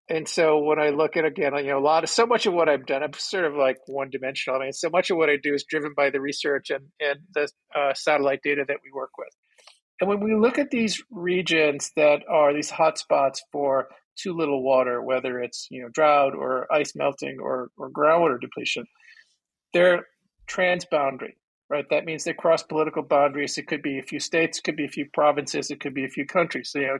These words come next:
Turkey, Syria, Iraq, Iran, you know, great example, or, you know, Middle East, Israel, Jordan, Palestine. And I, I know that people, because they've seen it, can come together around water and put aside their political differences because it's in their mutual interest.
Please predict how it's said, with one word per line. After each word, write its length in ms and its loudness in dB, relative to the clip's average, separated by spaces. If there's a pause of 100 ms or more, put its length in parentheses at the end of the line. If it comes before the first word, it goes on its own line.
Turkey, 300 0
Syria, 400 4
Iraq, 380 6
Iran, 320 -2
you 100 -12
know, 120 -8 (800)
great 320 0
example, 540 0
or, 260 -4
you 80 -12
know, 100 -2
Middle 340 2
East, 220 0
Israel, 380 0
Jordan, 360 0
Palestine. 560 0 (720)
And 480 0 (140)
I, 380 -2
I 120 0
know 280 0
that 180 -6
people, 640 -2 (480)
because 220 -10
they've 120 -10
seen 320 -6
it, 280 -4
can 180 -8
come 180 -4
together 420 2
around 540 2
water 340 0
and 180 -4
put 200 2
aside 480 2
their 120 -2
political 460 -8
differences 480 -6
because 380 -2
it's 160 -6
in 120 0
their 140 0
mutual 340 -4
interest. 400 -6